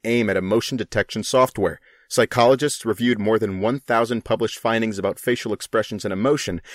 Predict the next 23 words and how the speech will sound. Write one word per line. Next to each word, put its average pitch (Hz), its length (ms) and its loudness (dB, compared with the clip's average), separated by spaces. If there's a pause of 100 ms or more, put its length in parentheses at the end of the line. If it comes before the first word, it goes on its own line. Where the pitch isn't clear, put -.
(120)
and 120 120 -2
concluded 131 420 -2
there 113 100 4
was 101 160 0
no 120 380 4
evidence 117 400 0
that - 160 -8
facial 139 380 0
expressions - 500 -2
reliably 110 580 2
communicate 156 580 0
emotion 139 360 2
on 135 120 2
their 131 200 2
own, 147 320 2 (320)
undermining 131 640 4
the 113 80 2
core 165 320 2
assumption 165 520 0 (160)
of 113 140 4
emotion 113 400 4
detection 107 460 -4
software. 107 560 2